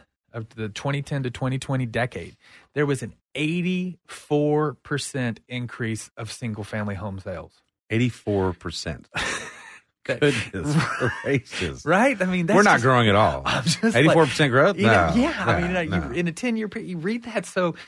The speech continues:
Speaker 1: if that happens now, we're, I mean, you gotta think we're at two million. We're gonna be, uh, you know,
Speaker 2: Well,
Speaker 1: in the
Speaker 2: it's,
Speaker 1: next ten
Speaker 2: it's
Speaker 1: years, we're gonna be four million people.
Speaker 2: Well, things are doubling. So
Speaker 1: Yeah.
Speaker 2: basi-, once it starts doubling, it gets bigger and bigger quick.
Speaker 1: And it just amazes me. That's a
Speaker 2: Yeah.
Speaker 1: lot of growth. A-,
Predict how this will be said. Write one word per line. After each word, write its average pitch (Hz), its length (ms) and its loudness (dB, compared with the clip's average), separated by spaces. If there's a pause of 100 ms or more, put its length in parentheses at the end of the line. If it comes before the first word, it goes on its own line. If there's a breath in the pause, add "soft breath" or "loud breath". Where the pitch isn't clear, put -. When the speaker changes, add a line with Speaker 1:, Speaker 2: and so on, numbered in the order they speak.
(180 loud breath)
Speaker 1:
if 208 220 -2
that 202 180 4
happens 196 440 -4
now, 220 260 -6
we're, 208 220 -2
I 170 60 -6
mean, 180 180 -2
you 214 60 -2
gotta 240 160 0
think 220 240 -4
we're 208 140 0
at 185 140 0 (120)
two 240 220 -2
million. 190 480 0
We're 185 100 -4
gonna 196 180 -6
be, 196 320 -2
uh, 180 180 0
you 175 140 -2
know, 151 220 -4 (140)
Speaker 2:
Well, 104 140 -2
Speaker 1:
in - 0 -
the - 20 0
Speaker 2:
it's, 175 100 2
Speaker 1:
next 196 160 0
ten 208 120 -4
Speaker 2:
it's 202 100 0
Speaker 1:
years, 226 260 0
we're 233 80 -4
gonna 233 120 0
be 226 120 -2
four 220 280 0
million 226 260 0
people. 277 300 -2
Speaker 2:
Well, 311 100 2
things 190 160 4
are 156 40 4
doubling. 131 460 2
So - 120 0
Speaker 1:
Yeah. - 160 6
Speaker 2:
basi-, 196 140 -2
once 151 200 4
it 156 60 0
starts 127 200 4
doubling, 123 320 6
it 98 80 2
gets 95 160 0
bigger 98 380 2
and 90 80 0
bigger 92 200 0
quick. 85 340 -6 (100)
Speaker 1:
And 147 420 -12
it 143 140 -12
just - 240 -6
amazes 170 560 -2
me. 143 80 -2
That's 165 200 -4
a 254 40 2
Speaker 2:
Yeah. 214 100 4
Speaker 1:
lot 143 180 4
of 147 60 -2
growth. 175 460 0 (340 loud breath)
A-, 196 300 -2